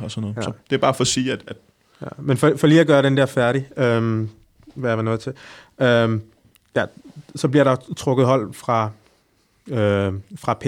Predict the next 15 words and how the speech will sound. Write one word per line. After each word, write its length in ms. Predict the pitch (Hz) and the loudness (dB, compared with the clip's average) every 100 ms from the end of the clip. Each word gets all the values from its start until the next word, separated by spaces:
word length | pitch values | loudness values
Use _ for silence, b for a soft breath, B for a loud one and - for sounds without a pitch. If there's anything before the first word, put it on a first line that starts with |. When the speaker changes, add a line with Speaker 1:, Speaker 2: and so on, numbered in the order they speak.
| 120 | -2
Speaker 2:
tre, 200 | - 143 | 0 0
indtil 260 | 127 117 120 | 0 0 0
der 80 | |
ikke 100 | 113 | 0
er 40 | 117 | 0
flere, 380 | - 120 117 123 | 0 0 2 0
og 80 | |
så 160 | - 135 | 0 0
bliver 380 | 139 - 143 127 | -2 -2 0 0
rest-, 400 | 120 - - - | -4 -10 -16 -6
de 80 | 123 | -6
resterende 400 | 117 156 131 113 | -2 -2 0 0
hold 240 | 123 123 - b b b b | 0 -2 -8 b b b b
fra 200 | - 135 | -4 -4
P 100 | 131 | -2